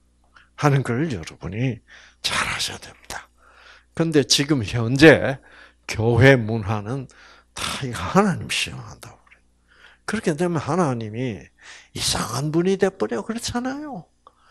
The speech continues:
그 전지전능하신 분이 뭐 약간 이 요즘 뭐, 어, 건망증이 있는지, 예? 이상구가 어느 정도 잘 믿는지 시험을 한번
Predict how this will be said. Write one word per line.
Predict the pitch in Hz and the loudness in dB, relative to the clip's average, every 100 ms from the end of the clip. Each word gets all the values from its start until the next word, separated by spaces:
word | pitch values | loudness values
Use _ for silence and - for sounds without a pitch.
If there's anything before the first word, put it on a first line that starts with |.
| - - - | -20 -16 -10
그 | - | -6
전지전능하신 | - 160 160 240 240 233 240 233 220 202 214 208 | -2 0 0 -2 0 0 0 -2 -2 -2 -6 -4
분이 | 208 180 | -2 -2
뭐 | 170 156 | -2 -4
약간 | 127 - 175 170 | -6 -6 -6 -4
이 | 156 139 110 - - - - | -4 -4 -6 -10 -18 -14 2
요즘 | 127 143 - 165 139 120 | 4 6 4 2 0 -4
뭐, | 131 123 107 - - 113 - - - _ - | -2 -2 -2 -6 -8 -14 -16 -20 -20 _ -8
어, | 117 110 | -6 -6
건망증이 | - 123 147 165 196 220 196 | -4 -2 -2 -2 -2 0 0
있는지, | 165 156 151 127 135 139 104 - 50 | 2 2 0 -2 -6 -6 -6 -10 -12
예? | 50 165 226 262 _ - - - - - | -6 -6 -6 -10 _ -20 -10 -8 -6 -2
이상구가 | 113 107 131 160 185 220 190 135 | -2 0 -2 -4 -4 0 2 2
어느 | 127 127 131 143 | 0 -2 0 0
정도 | 147 165 180 190 | 0 -2 0 0
잘 | - 143 170 | 0 0 0
믿는지 | 156 139 143 147 127 | 0 -2 -2 -4 -4
시험을 | - - 120 175 175 | -4 -4 -4 -4 -6
한번 | 139 113 | -6 -4